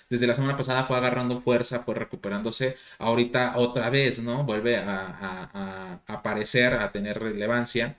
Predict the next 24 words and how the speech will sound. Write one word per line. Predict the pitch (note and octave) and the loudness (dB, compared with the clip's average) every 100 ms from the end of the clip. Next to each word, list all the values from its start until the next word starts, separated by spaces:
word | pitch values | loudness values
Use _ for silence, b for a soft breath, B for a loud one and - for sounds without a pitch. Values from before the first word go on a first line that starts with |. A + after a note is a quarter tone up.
| b b b | b b b
Y | D#3 | 2
también | D3 D3 D#3 E3+ | 6 6 6 6
nos | F3 | 4
percatamos | F3 E3 D#3+ C#3 C#3 D3 | 2 0 0 2 2 0
que | A#2+ A2+ A2 | -2 -2 -2
ya | A#2+ B2 | 0 0
aparecen | B2 B2 A#2+ B2 B2 B2 | 2 2 2 2 -2 -2
para | G#2+ G2+ G2 G2 - | -4 -4 -6 -8 -6
poder | A2+ A2+ | -2 -2
ser | - A#2+ | 0 0
ad-, | A#2+ B2 | 0 0
adquiridas | A2 G#2 - A2+ A2+ A2+ A#2+ | -6 -6 -4 -2 0 0 0
nuevas, | A#2 A2+ A2 - A2 | 0 -2 -2 -4 -2
este, | G2 G2 - G2 | -2 -2 -6 -4
criptomonedas, | - - G#2+ A2+ D3+ G3+ A2+ A#2+ | -4 -4 -4 0 2 2 2 -2
¿no? | C#3+ E3+ | -6 -4
De | A#2+ | -4
esto | B2 C3 | 0 0
desde | A2+ G#2 | 0 -2
la | G2 | -4
semana | G#2 A2 B2 B2 | -4 -6 -6 -6
pasada, | G#2 A#2 A#2 B2 | -8 -4 0 0
de | G#2 | 0
igual | A2 A#2 | -2 -4